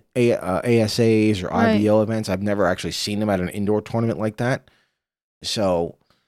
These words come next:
Speaker 1: and that buckle was fucking enormous. It was gigantic. It really was.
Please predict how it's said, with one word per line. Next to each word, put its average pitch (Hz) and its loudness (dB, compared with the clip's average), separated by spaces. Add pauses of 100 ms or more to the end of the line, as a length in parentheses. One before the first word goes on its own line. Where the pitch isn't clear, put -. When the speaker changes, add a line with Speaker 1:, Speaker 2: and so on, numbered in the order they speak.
(220)
Speaker 1:
and 95 -2
that 95 2
buckle 80 -4
was 71 -8
fucking - -8
enormous. 85 -8
It 131 -2
was 120 0
gigantic. 78 -8
It - -6
really 92 -4
was. 87 -6